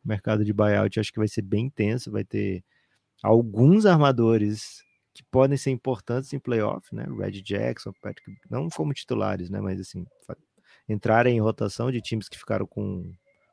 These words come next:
o banco um pouco mais curto. Red Jackson, Pat Beverley, Russell Westbrook, é, enfim.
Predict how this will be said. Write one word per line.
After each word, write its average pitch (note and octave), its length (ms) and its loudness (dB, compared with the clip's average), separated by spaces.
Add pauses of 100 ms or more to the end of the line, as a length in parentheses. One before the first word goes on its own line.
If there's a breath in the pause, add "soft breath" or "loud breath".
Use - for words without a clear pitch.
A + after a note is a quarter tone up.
o F#2 60 -8
banco G2 300 -4
um F#2+ 40 -8
pouco G2 260 -8
mais G#2 180 -6
curto. - 380 -6 (600 soft breath)
Red G2 220 -4
Jackson, A#2+ 520 0
Pat G2+ 320 -8
Beverley, G2+ 640 -2
Russell F#2+ 380 -6
Westbrook, G#2 1040 -4 (240)
é, F#2 280 -8
enfim. G2+ 520 -6